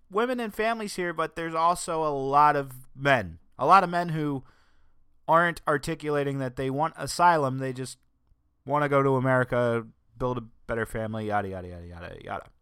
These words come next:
All right. But clearly, there's different narratives that can be pushed here. Is it all just women and children? No, it's not all just women and children. Wake up.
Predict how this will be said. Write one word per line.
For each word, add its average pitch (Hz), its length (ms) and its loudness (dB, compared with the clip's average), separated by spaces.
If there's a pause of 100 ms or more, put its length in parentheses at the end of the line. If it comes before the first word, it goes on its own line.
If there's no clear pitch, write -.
(140)
All 151 120 0
right. 131 260 2 (600)
But 135 200 2
clearly, 214 440 4
there's 143 280 0
different 170 480 -2
narratives 156 480 0
that 135 120 -4
can 131 120 -8
be 127 100 -8
pushed - 360 -4
here. 104 180 -2
Is 101 100 -4
it 120 100 -2
all 147 220 6
just 143 300 -2
women 165 280 2
and 143 140 -2
children? 233 460 0
No, 262 260 2
it's - 160 -8
not 220 220 -4
all 120 100 -4
just - 240 -14
women 101 220 -4
and 85 100 -10
children. 85 420 -12
Wake 185 320 -2
up. 220 300 0